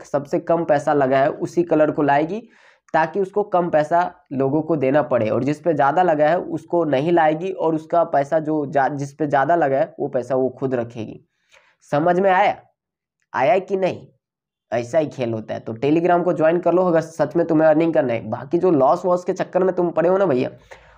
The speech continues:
उससे तो दूर ही रहो। तुम्हारा लॉस ना रिकवर होगा बल्कि और ज़्यादा लॉस में चले जाओगे। उम्मीद करता हूँ कि इससे अगर कुछ जेन्युइन जानकारी मिली है तो भैया वीडियो को लाइक करके चैनल को सब्सक्राइब कर देना, ठीक है। बाकी तुम्हारा जो लॉस है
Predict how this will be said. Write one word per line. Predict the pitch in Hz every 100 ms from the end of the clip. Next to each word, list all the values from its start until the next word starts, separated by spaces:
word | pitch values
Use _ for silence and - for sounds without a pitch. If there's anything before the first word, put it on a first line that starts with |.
| _
उससे | 131 - 185
तो | 185
दूर | 160 175
ही | 185
रहो। | 175 180
तुम्हारा | - 147 143 165
लॉस | 147 160 170
ना | 147
रिकवर | 160 143 143 156 175
होगा | 165 190 214 - _ -
बल्कि | 139 156 165
और | 185 - 170
ज़्यादा | 170 156 156
लॉस | 147 139 147
में |
चले | 139 131 123
जाओगे। | 113 110
उम्मीद | 117 127 175
करता | 175 165 180
हूँ | 190
कि | 185
इससे | 156 180
अगर | 175 170
कुछ | 175 165
जेन्युइन | 135 135 156 180
जानकारी | 135 120 135 - 160 185
मिली | 170 156
है | 139
तो | 143
भैया | 131 165 165 _ _ _ _ _ _ -
वीडियो | 143 170
को | 180
लाइक | 147 170 160
करके | 170 -
चैनल | - 147 170
को | 175
सब्सक्राइब | 180 139 127 - 135 131
कर | 131
देना, | 117 110 110
ठीक | 175 165
है। |
बाकी | 107 101 101 -
तुम्हारा | 180 170 170
जो | 175 160
लॉस | 135 156 156
है | 180 -